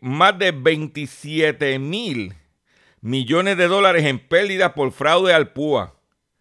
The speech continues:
La auditori-, la auditora,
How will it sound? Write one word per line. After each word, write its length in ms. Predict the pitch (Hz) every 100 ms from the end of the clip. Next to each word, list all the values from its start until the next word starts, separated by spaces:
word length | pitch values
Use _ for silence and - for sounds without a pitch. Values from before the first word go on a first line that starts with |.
| _ _ _ _ _ _ _ _ _
La 180 | 107 123
auditori-, 540 | 127 127 135 123 139 -
la 120 | 135
auditora, 720 | 131 131 127 165 208 202 -